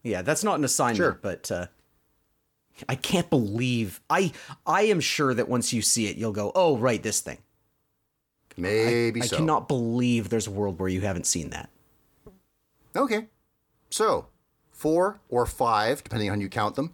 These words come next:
Speaker 2: shorts for next week. Won't that be exciting?
Speaker 1: Ah.
Speaker 2: Until then, tell us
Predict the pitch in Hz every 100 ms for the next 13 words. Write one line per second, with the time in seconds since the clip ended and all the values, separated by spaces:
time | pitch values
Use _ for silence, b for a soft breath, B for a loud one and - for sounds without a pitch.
0 | - - 147 165 - 151 160 165 101 80
1 | - - 143 135 135 139 139 151 - -
2 | 113 143 175 135 87 b b b b b
3 | b _ _ _ _ _ _ _ _ -
4 | 120 175 180 135 151 190 _ _ _ _
5 | - 123 104 120 - -